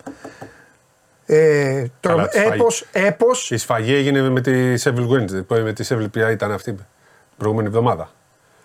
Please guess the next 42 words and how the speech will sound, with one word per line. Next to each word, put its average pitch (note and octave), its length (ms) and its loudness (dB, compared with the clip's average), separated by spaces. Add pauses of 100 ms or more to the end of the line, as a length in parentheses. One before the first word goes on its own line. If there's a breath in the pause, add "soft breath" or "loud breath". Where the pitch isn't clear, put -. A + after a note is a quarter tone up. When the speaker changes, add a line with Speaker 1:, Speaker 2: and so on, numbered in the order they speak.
(260 soft breath)
Speaker 1:
Τη D3 160 -10
Aston C3+ 80 -4 (140)
Villa. B2 280 -2 (180)
Speaker 2:
Ναι. E2+ 180 -10 (580)
Το, G2 100 -12
το F#2+ 260 -8
πέναλτι G#2 360 -2
καθαρό, G2+ 600 -4 (300)
πέ-, - 80 -6
Speaker 1:
Έχεις F#2+ 180 -2
Speaker 2:
γκολ. D#3 80 4
Speaker 1:
δίκιο. D#3 260 -2 (580 loud breath)
Speaker 2:
Εντάξει, - 220 -2
όταν C3+ 140 0
πας C#3 180 -2
πρώτος, C#3+ 320 0
σε, B2 100 -4
σε A#2+ 140 0
βάζουν C3 280 0
αυτό B2+ 180 -2
το C3 100 0
διαιτητή A2 360 -2
να B2+ 100 0
σε A#2 60 -4
σταματήσει A#2+ 480 -2
πάντα. F3+ 260 -8
Speaker 1:
Έχεις D3 220 -2
δίκιο. C#3 160 -4 (220 loud breath)
Το D#3 120 -4
τρομερό E3 500 2
είναι, A3+ 120 2
όχι, B3+ 260 2
στο G#3 180 0
chat, C#4+ 160 0
φίλε, A#3 240 2
εδώ, A3 240 2
εδώ, F3+ 380 0
εδώ E3+ 160 2
για G3 100 2
το E3 60 0
αυτοκίνητο, A3+ 420 0
εδώ. G#3 260 0